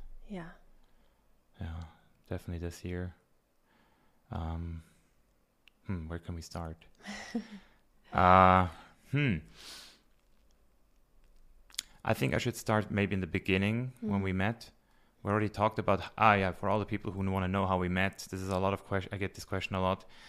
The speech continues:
Speaker 2: We did a podcast already, and I'm gonna put it in the show notes. We already answered a lot of questions.
Speaker 1: Mm.
Speaker 2: Um, yeah, when we met, I had, like I said, I had, like, a complete different, I was a complete different person, I would say. And a lot of things just, um,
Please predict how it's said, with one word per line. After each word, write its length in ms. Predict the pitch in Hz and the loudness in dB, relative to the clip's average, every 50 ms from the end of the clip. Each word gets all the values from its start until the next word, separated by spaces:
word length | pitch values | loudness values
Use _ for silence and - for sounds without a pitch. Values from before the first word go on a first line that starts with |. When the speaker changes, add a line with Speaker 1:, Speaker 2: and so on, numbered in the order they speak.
| - - | -16 -10
Speaker 2:
We 120 | - 98 87 | -8 -8 -6
did 280 | - - 110 107 107 | -2 2 4 6 6
a 60 | 104 | 4
podcast 580 | - - 95 90 87 - - 92 90 90 - - | 4 2 0 0 0 0 -4 -4 -4 -4 -4 -4
already, 460 | 95 92 92 92 95 101 104 107 - - | -2 -2 0 -2 -2 -4 -6 -8 -10 -10
and 140 | - 92 92 | -8 -6 -6
I'm 100 | 90 90 | -6 -4
gonna 480 | 92 90 90 90 87 87 87 87 85 - _ - | -2 -2 -2 0 0 -2 -2 -4 -6 -10 _ -12
put 160 | - - 90 | -6 -6 -4
it 80 | 92 87 | -2 -4
in 80 | 90 87 | -4 -6
the 60 | 85 | -8
show 200 | - - - - - | -8 -10 -10 -10 -10
notes. 400 | - - - - - - - - - _ - - - - _ - - - | -10 -12 -12 -14 -16 -20 -20 -20 -20 _ -20 -20 -20 -20 _ -20 -18 -12
We 140 | - 90 | -10 -8
already 240 | 90 92 90 90 85 | -6 -6 -6 -6 -6
answered 300 | 87 92 92 92 92 87 | -6 -6 -6 -6 -6 -6
a 60 | 87 | -4
lot 140 | 85 87 87 | -4 -4 -4
of 100 | 87 - - | -6 -6 -10
questions. 500 | - - - - - - 104 - - - - - - - - | -10 -10 -10 -10 -12 -14 -16 -16 -18 -20 -20 -20 -20 -16 -14
Speaker 1:
Mm. 520 | 214 202 190 185 - - - - - - 95 | -12 -12 -12 -14 -18 -20 -20 -14 -8 -2 0
Speaker 2:
Um, 440 | 95 92 92 92 92 90 90 87 - - _ _ _ - _ _ _ _ _ _ _ _ _ _ _ _ - - | 2 2 2 2 0 0 -2 -4 -8 -14 _ _ _ -20 _ _ _ _ _ _ _ _ _ _ _ _ -6 0
yeah, 220 | 117 117 113 104 | 2 4 4 4
when 160 | 95 98 95 98 | 4 2 2 2
we 100 | 98 95 | 2 2
met, 540 | 98 98 101 117 135 135 - - - - - - - - - - | 2 4 4 2 2 0 -4 -12 -16 -16 -16 -20 -20 -14 -6 -2
I 140 | 101 104 104 | -2 0 0
had, 420 | 98 90 98 95 95 95 - - - | 0 2 2 2 2 2 0 -4 -4
like 160 | - 95 95 98 | 0 0 2 2
I 60 | 98 | 2
said, 200 | - 110 95 95 | 2 2 0 2
I 60 | 92 | 2
had, 140 | 95 98 92 | 0 0 0
like, 140 | 95 90 92 | 0 -2 -4
a 60 | 87 | -6
complete 320 | - 107 90 101 101 - - | -8 -6 -4 -2 -2 -2 -2
different, 340 | 95 87 - - 92 - | -4 -4 -2 -4 -2 0
I 40 | 92 | 2
was 120 | 113 113 107 | 2 2 2
a 40 | |
complete 260 | 98 104 95 107 101 - | 0 -4 -4 -4 -4 -4
different 260 | 98 85 92 85 - | -6 -8 -8 -8 -6
person, 320 | 95 85 82 - - 55 | -4 -6 -6 -6 -8 -12
I 40 | 55 | -12
would 160 | - - - - | -12 -12 -14 -14
say. 180 | - - - - - - - - - - - - - - - | -14 -14 -14 -14 -18 -18 -20 -20 -20 -20 -20 -20 -14 -6 -2
And 120 | 110 104 | 2 4
a 60 | 101 | 8
lot 140 | 104 113 117 | 8 10 8
of 100 | 117 104 | 8 6
things 380 | - - 107 104 107 104 - - | 4 2 2 2 2 0 -2 -4
just, 440 | - - 101 95 - - - - - | -2 -2 -2 -2 -2 -6 -8 -6 -4
um, 400 | 92 95 90 90 92 92 90 | -2 0 0 0 -2 -4 -4